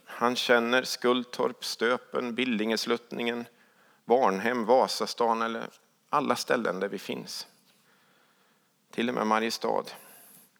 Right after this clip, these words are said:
Han känner Sverige. Och det är inte alltid så enkelt att vara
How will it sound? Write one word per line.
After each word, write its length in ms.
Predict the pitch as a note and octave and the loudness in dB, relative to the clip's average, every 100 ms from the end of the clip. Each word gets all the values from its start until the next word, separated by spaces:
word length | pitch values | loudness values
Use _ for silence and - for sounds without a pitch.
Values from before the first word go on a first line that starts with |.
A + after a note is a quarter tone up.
| _ _ - - - _ _ _ _ _ _ _ _ _ _ _ _ _ _ _ _ _ | _ _ -20 -20 -20 _ _ _ _ _ _ _ _ _ _ _ _ _ _ _ _ _
Han 220 | - B2+ | -2 -2
känner 380 | D3 D3 C#3+ C#3+ | 0 0 0 -2
Sverige. 560 | - - A#2+ B2+ - A#2+ - - - - _ _ _ _ _ _ _ _ _ _ _ _ _ _ _ _ _ _ _ _ _ _ _ _ _ _ _ _ | -4 -4 -4 -4 -8 -10 -20 -20 -20 -20 _ _ _ _ _ _ _ _ _ _ _ _ _ _ _ _ _ _ _ _ _ _ _ _ _ _ _ _
Och 160 | - A#2 | -2 2
det 60 | |
är 60 | B2+ | 2
inte 360 | D#3+ - D3 - | 2 0 0 2
alltid 340 | - C3+ - G#2+ | 0 0 -4 0
så 100 | B2 | 2
enkelt 540 | A2+ F#2 - G#2+ F#2+ | 2 0 0 0 0
att 200 | - - | -10 -10
vara 280 | - A2+ B2 | 0 2 2